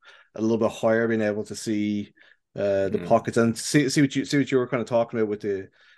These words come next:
Speaker 1: the, the formation and all that kind of stuff. So I'm kinda, and, and that's why you set up in your perch on the other side, right? So,
Speaker 2: Yeah,
Speaker 1: uh,
Speaker 2: my
Speaker 1: yeah.
Speaker 2: ivory, ivory tower up there. So
Speaker 1: Yeah.
Speaker 2: you can look down on all the peasants, peons.
Speaker 1: <laughs>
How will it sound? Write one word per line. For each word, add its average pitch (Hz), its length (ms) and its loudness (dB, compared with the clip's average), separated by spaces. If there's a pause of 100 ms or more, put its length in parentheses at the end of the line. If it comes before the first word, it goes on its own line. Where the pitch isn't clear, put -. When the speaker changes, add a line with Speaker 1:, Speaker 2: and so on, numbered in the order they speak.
(140)
Speaker 1:
the, 104 80 -10
the 110 140 -8
formation 107 640 2
and 101 100 -2
all 98 160 -2
that 104 120 -4
kind 110 100 -10
of - 40 -14
stuff. 113 200 -8
So 113 100 -6
I'm 110 60 -6
kinda, 104 180 2
and, 113 140 6
and 117 100 6
that's 135 140 4
why 127 120 8
you 117 200 8
set 110 160 2
up 110 100 2
in 110 60 2
your 98 100 2
perch 104 340 -2
on 104 60 -2
the 95 80 -2
other 98 140 -2
side, 110 300 2
right? 101 140 0
So, 110 320 -8 (460)
Speaker 2:
Yeah, 92 460 2
Speaker 1:
uh, - 20 -4
Speaker 2:
my 87 140 0
Speaker 1:
yeah. 110 80 6
Speaker 2:
ivory, 87 420 -2
ivory 87 320 -4
tower 87 380 -4
up - 100 -8
there. 85 200 -4
So - 120 -20
Speaker 1:
Yeah. 120 160 6
Speaker 2:
you 101 60 2
can 92 100 -6
look - 140 -6
down 92 280 0
on 87 120 -6
all 87 100 -6
the 87 120 -8
peasants, 92 760 -10 (640)
peons. 101 680 -6 (300)
Speaker 1:
<laughs> - 220 -2